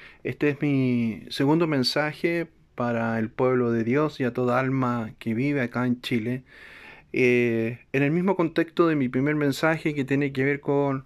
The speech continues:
no solo mi preocupación por lo que está pasando en Chile, sino por la situación de crisis que está viviendo, eh, tanto la ética como la moral en la sociedad chilena.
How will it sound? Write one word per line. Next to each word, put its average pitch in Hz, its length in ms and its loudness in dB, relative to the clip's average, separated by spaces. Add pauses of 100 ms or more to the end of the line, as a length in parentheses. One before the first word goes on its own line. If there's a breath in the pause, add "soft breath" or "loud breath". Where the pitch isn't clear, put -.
(120)
no 139 200 2
solo 156 240 2
mi 143 100 0
preocupación 127 800 -2
por 131 160 0
lo 117 80 0
que - 80 -6
está 120 220 -6
pasando 127 360 -2
en 120 140 2
Chile, 143 420 -4 (360 loud breath)
sino 131 340 0
por 135 160 2
la 131 360 2
situación 127 520 -2
de 123 160 2
crisis 127 540 -2
que - 100 -8
está - 180 -4
viviendo, 120 760 0 (480 loud breath)
eh, 110 280 -2 (120)
tanto 123 280 0
la 110 180 2
ética 131 400 -2
como 123 200 0
la 113 100 0
moral 123 540 -2 (260)
en 135 180 0
la 127 80 -2
sociedad 123 440 -4
chilena. 110 540 -4